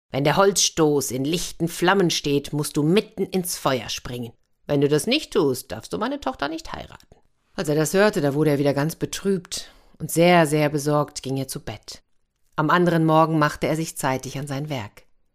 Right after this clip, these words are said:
Und kaum hatte er den Holzstoß errichtet, da kam auch schon die Hexe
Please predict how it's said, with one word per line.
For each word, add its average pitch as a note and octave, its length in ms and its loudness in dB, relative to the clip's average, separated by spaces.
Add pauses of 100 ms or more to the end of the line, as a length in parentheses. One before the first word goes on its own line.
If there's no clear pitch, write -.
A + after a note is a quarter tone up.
(180)
Und - 200 -10
kaum E3 300 4
hatte G3+ 220 2
er C#3 100 0
den C3+ 200 -4
Holzstoß C#3+ 720 0
errichtet, C#3+ 840 -6
da D#3+ 80 2
kam C#3 360 -4
auch - 100 -10
schon D3 220 -6
die D#3 80 -6
Hexe E3+ 460 -4